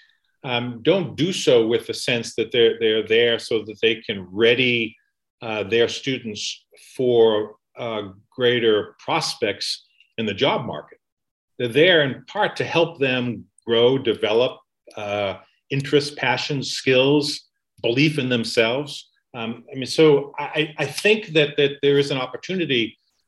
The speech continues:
for schools in this, this moment in time to, to get back to some basic questions about purpose and, and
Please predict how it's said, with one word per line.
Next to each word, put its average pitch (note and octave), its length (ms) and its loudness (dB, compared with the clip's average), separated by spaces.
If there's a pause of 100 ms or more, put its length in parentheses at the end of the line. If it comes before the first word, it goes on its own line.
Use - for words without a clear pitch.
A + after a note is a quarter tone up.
(500)
for B2 600 2 (140)
schools C#3 520 0
in A#2+ 120 -4
this, A2+ 300 -2
this G#2+ 200 -6
moment A2 360 -6
in F#2+ 80 -14
time G2 360 -6
to, A2+ 220 -4
to A2 560 -2 (280)
get - 160 -4
back G3+ 240 -2
to E3 40 -4
some A#2 260 -6
basic A#2 360 0 (140)
questions G2 520 -6
about F#2+ 360 -4 (680)
purpose G#2 440 0
and, G2 120 -6
and G2 280 -12